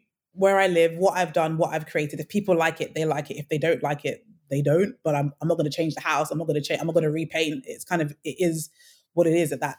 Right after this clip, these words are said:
at that stage. So I think, yeah, it's just the joy of seeing people liking what I'm doing and also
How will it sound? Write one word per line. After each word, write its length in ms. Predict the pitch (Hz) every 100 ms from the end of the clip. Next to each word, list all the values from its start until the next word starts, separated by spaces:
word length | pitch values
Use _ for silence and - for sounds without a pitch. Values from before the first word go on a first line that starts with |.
| -
at 100 | 147
that 180 | 156 -
stage. 340 | - 160 139
So 400 | - 175 165 160 156 _ - -
I 80 |
think, 180 | 175 220
yeah, 140 | 220 165
it's 80 |
just 100 | 156
the 80 | 190
joy 280 | 175 190 180
of 100 | - - -
seeing 320 | - 190 180
people 480 | 180 170 165 160 -
liking 500 | 170 185 185 165 156
what 160 | 151 147
I'm 160 | 139
doing 440 | 143 143 139 147 143
and 120 | 151
also 520 | 156 147 151 143 139